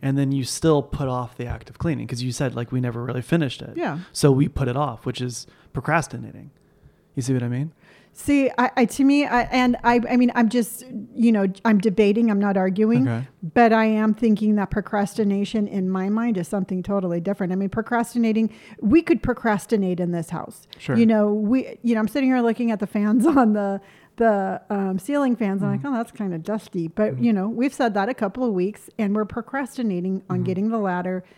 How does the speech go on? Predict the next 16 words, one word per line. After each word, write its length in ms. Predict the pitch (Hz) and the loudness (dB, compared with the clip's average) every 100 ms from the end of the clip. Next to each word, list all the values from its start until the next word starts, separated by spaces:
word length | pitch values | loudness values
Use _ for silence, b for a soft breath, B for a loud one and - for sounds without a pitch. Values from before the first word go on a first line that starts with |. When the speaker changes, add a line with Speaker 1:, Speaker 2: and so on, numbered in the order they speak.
| b | b
Speaker 2:
and 140 | - 180 | -10 -10
cleaning 400 | - 208 180 - | -4 -2 -2 -6
it. 80 | - | -8
Speaker 1:
Sure. 260 | 127 113 - _ | -8 -10 -14 _
Speaker 2:
You 160 | 208 208 | -4 -2
know, 220 | 190 185 b b | 0 -4 b b
it's 100 | - | -10
a 60 | 175 | -6
rational 460 | 185 190 - 254 | -2 -4 -2 -2
thought 360 | 262 208 185 185 - - | 0 0 0 -2 -6 -6
and 160 | 185 | -4
a 40 | 180 | -2
healthy 380 | 180 196 240 | -2 -4 0
mind 460 | 220 196 175 180 175 | 0 0 -2 -4 -4
Speaker 1:
Mm-hmm. 140 | 175 151 | -6 -2
Speaker 2:
that 260 | 175 175 | -2 -2